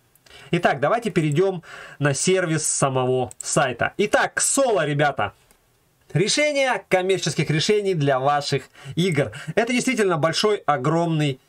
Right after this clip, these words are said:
сервис. Но если вы возьмёте новости за две тысячи двадцать второй год,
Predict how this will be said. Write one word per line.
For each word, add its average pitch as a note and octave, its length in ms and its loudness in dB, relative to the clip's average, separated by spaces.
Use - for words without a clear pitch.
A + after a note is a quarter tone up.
сервис. C#3 580 -2
Но B3+ 120 2
если B3 280 0
вы G#3 120 2
возьмёте G3 420 0
новости F#3 380 0
за C3+ 120 0
две D#3 140 0
тысячи E3+ 240 0
двадцать E3 340 0
второй D3+ 300 0
год, F#3+ 320 0